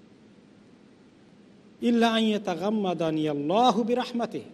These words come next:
তবে যদি আল্লাহ তাআলা মেহেরবানি করে তার রহমত দিয়ে আমাকে ঢেকে নেন, আল্লাহর রহমতেই আমি পার হয়ে যাব, আল্লাহর রহমতে আমাকে নাজাতের ব্যবস্থা করতে পারে।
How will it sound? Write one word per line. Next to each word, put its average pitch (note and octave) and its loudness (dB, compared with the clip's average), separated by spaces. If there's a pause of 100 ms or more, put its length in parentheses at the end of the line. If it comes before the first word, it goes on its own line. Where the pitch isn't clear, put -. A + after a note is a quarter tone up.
(720)
তবে G3 2
যদি A3 2
আল্লাহ G#3+ 0
তাআলা G3 -2
মেহেরবানি G3 -2
করে F#3+ -2
তার F3 -4
রহমত G3+ -2
দিয়ে G3 0
আমাকে E3+ -4
ঢেকে E3+ 0
নেন, D#3+ 2 (800)
আল্লাহর D#3+ 0
রহমতেই F#3 -4
আমি E3 -2
পার C#3+ -6
হয়ে D3+ 0
যাব, C#3+ -6
আল্লাহর C#3+ -6
রহমতে F#3+ -6
আমাকে E3 -6
নাজাতের D3+ -8 (760)
ব্যবস্থা C#3+ -6
করতে C#3 -14
পারে। A#2 -20